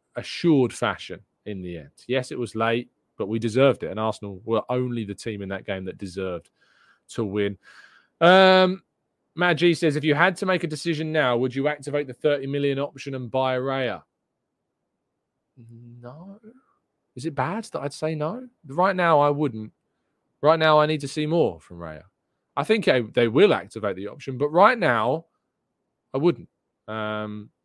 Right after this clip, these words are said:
I don't think that's too controversial either. I just, I just, I wouldn't activate the option at the moment. It's, it's still very early.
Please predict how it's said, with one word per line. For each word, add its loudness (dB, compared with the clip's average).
I -6
don't 0
think -8
that's -8
too -8
controversial -6
either. -6
I -6
just, -16
I -10
just, -16
I -8
wouldn't -8
activate -8
the -6
option -10
at -16
the -2
moment. 0
It's, -20
it's -14
still -2
very 6
early. 2